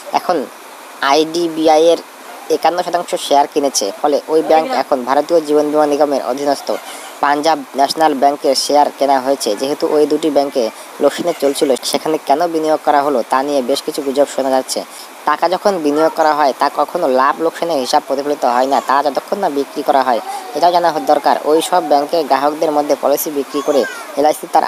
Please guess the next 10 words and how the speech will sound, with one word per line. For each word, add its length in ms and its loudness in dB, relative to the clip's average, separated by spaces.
আর্থিক 220 -8
অবস্থা 280 0
আরও 200 2
সমৃদ্ধ 300 -6
করছে। 240 -2
তো 60 -10
দর্শক 240 -2
বন্ধু, 180 -4
অবশ্যই 360 -2
এলআইসিতে 280 0